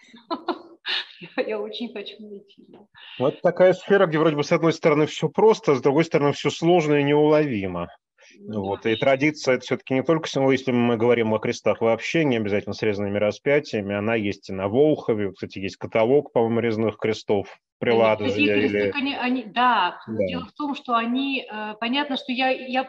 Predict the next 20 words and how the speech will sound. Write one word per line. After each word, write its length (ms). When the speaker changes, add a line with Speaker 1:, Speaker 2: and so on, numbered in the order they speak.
Speaker 1:
я 160
их, 180
эти 480
кресты 360
здесь, 240
эти, 400
эту 180
группу 420
как 220
бы 80
вот 260
и 80
так 220
вот 140
выделяю 440
в 60
шесть, 360
ч-, 200
шесть 320
крестов, 540